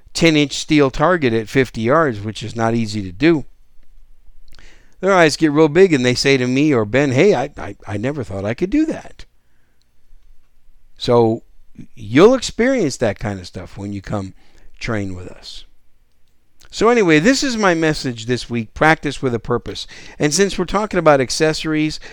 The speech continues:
on firearms, if you go to my Amazon store, you'll see the Trijicon H D and the Bob Vogel sights that I like to use.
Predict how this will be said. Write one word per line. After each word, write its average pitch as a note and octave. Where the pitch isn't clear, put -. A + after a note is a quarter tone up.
on A#2
firearms, D3
if G#2+
you G#2+
go C3
to F3+
my C#3
Amazon D3
store, D3
you'll A#2+
see E3
the C3+
Trijicon C#3
H C3
D C3+
and A2+
the G2+
Bob A2+
Vogel B2+
sights C3
that B2+
I A#2
like A#2
to B2
use. A#2